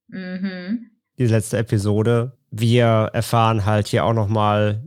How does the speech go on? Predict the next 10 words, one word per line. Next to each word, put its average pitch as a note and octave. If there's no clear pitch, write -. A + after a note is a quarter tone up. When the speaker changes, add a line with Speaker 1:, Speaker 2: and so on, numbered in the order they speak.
Speaker 2:
wie G#2+
wir G2+
schon A2
gehört G#2+
haben, G#2
die, G2+
die G2+
verbrannten G#2
Kinderhände, A2+
beziehungsweise G2+